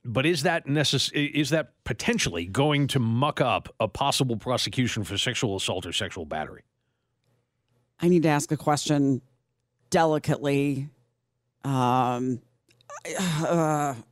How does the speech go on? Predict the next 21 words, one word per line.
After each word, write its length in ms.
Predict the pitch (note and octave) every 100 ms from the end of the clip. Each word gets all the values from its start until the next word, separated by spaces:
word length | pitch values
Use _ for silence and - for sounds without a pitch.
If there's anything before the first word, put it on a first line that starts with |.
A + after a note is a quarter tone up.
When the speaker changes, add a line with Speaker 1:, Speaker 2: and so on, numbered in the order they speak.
| -
Speaker 2:
because 220 | D#3+ D#3+
I 80 | F#3
don't 140 | F#3 F#3+
know 140 | F#3
the 140 | F3+
exact 320 | E3+ E3 D#3 E3
definition 400 | C#3 D3 - C#3+
of 80 |
sexual 360 | - C#3+ - C3
abuse, 440 | A#2+ B2+ B2+ B2+
and 120 | B2 B2
I, 100 | -
I'm 140 | D3
just 140 | D3 -
going 180 | D3+ C#3+
off 140 | B2+
what 240 | C3+ C#3
they, 320 | C#3 C3+ C3 C3+
Speaker 1:
Nor 160 | D#3+
do 140 | C#3 A#2+
I. 360 | A2 D#2 D2